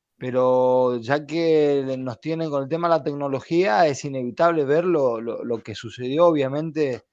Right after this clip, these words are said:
me entraba una envidia sana de poder estar justamente en ese preciso momento ahí, pero se, se disfrutaba de todas maneras y, y me alegraba de ver lo que fue casi, em, eh, fue, fue algo histórico, como bien decís,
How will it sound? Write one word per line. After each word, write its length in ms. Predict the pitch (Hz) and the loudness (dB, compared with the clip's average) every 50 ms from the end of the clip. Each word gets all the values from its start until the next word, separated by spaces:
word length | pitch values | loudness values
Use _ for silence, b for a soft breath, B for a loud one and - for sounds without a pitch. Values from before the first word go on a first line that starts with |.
| _ _ _ _ _ | _ _ _ _ _
me 160 | - 113 113 113 | -16 -12 -10 -10
entraba 360 | 113 113 98 120 135 143 151 | -10 -10 -4 0 2 2 2
una 180 | 147 143 135 | 2 0 -4
envidia 360 | 127 123 123 131 143 147 135 - | -6 -4 -2 -2 0 0 0 0
sana 360 | - - 147 147 151 147 135 | -2 -4 -4 -2 0 0 0
de 100 | 123 117 | 0 -2
poder 300 | 98 - 123 135 139 139 | -2 -2 -2 0 0 -2
estar 260 | 117 - - 139 139 | -4 -4 -4 -4 -4
justamente 640 | - - 143 151 - - 143 135 143 147 151 147 143 | -2 -4 -6 -6 -4 -4 -6 -4 -4 -4 -4 -4 -4
en 60 | 131 | -6
ese 200 | 131 - - 143 | -6 -6 -8 -10
preciso 400 | 117 - 117 - - 135 - 139 | -10 -10 -10 -10 -12 -12 -10 -8
momento 420 | 135 135 139 147 151 139 135 135 | -8 -6 -6 -6 -6 -2 2 4
ahí, 340 | 135 135 143 156 180 208 - _ _ _ _ _ _ - | 4 6 6 4 2 -2 -4 _ _ _ _ _ _ -2
pero 160 | 214 202 196 | 0 0 2
se, 300 | - - 165 151 139 - - | 2 2 2 0 0 -2 -6
se 180 | - - - 135 | -8 -4 -2 -2
disfrutaba 600 | 131 127 - - 123 123 107 - 156 165 160 156 | -2 -2 -4 -6 -8 -4 0 0 2 4 4 2
de 140 | 139 127 | 2 0
todas 240 | 110 - 151 151 135 | 0 0 0 0 0
maneras 500 | 139 127 123 127 135 147 156 160 151 131 120 | 0 -4 -2 0 0 2 4 4 4 4 2
y, 360 | 113 107 104 104 - 98 113 | 0 -2 -4 -6 -6 -6 -6
y 20 | |
me 140 | 110 117 120 | -6 -4 -4
alegraba 560 | 117 117 117 113 117 120 131 143 151 151 139 | -2 -2 0 0 0 2 2 4 4 4 4
de 120 | 127 120 123 | 2 2 0
ver 280 | 131 147 156 160 151 b b b b b b b _ _ | 0 0 -2 -2 -6 b b b b b b b _ _
lo 320 | - 113 120 123 123 98 | -6 -2 0 0 0 -2
que 140 | - 117 104 | -4 -6 -8
fue 440 | - - - 139 165 190 190 156 123 | -6 2 6 6 8 8 6 4 2
casi, 720 | - 147 151 151 - - 165 156 151 139 131 120 117 113 | 2 2 2 2 2 2 2 4 4 4 4 2 0 0
em, 300 | 107 107 101 101 101 - _ _ | -2 -4 -8 -12 -14 -18 _ _
eh, 400 | 104 107 104 107 107 107 104 - - - - - _ _ - - - | -18 -16 -14 -14 -12 -14 -14 -16 -18 -20 -20 -20 _ _ -20 -6 0
fue, 380 | 139 143 151 151 151 143 120 | 2 4 6 6 4 4 2
fue 360 | - - - 147 151 151 147 143 | 0 -2 2 4 4 6 6 6
algo 600 | 143 147 165 165 156 147 135 131 123 113 107 107 | 4 4 4 4 4 6 6 6 4 4 2 0
histórico, 520 | 117 117 - - - 165 170 170 151 147 | -2 -4 -2 2 4 4 6 6 4 4
como 220 | 131 127 123 127 127 | 2 0 0 0 0
bien 240 | 131 143 156 156 147 | 0 0 0 0 -2
decís, 460 | 135 - - 160 175 202 185 - | -4 -4 -2 -2 -2 -2 -2 -4